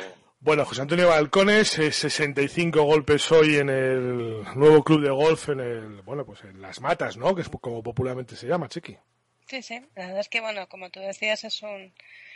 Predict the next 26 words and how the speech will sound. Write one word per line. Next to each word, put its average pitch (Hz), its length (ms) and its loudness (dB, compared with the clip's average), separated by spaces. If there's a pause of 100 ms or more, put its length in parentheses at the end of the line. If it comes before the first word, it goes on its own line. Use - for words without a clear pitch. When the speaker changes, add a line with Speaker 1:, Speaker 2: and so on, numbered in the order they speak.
(160)
Speaker 3:
es 196 180 -8
un 220 140 -14
gusto 202 340 -8
oír 185 180 -6
que, 170 420 -6
que 196 120 -2
los 180 140 -2
veteranos, 190 680 -4
pues, 175 440 -12
eh, 170 360 -8
también 180 240 -4
están 190 240 -2
ahí, 202 240 -2
como 180 400 -18 (420)
que 214 120 -6
lo-, 247 240 -8
los, 226 340 -8
los 240 140 -8
viejos 262 280 -2
rockeros 233 380 -6
nunca 233 360 -8
mueren, 165 340 -8
nunca 180 240 -12
mueren. 156 360 -10 (680)
Speaker 2:
Sí, 117 200 -14
sí. 110 100 -14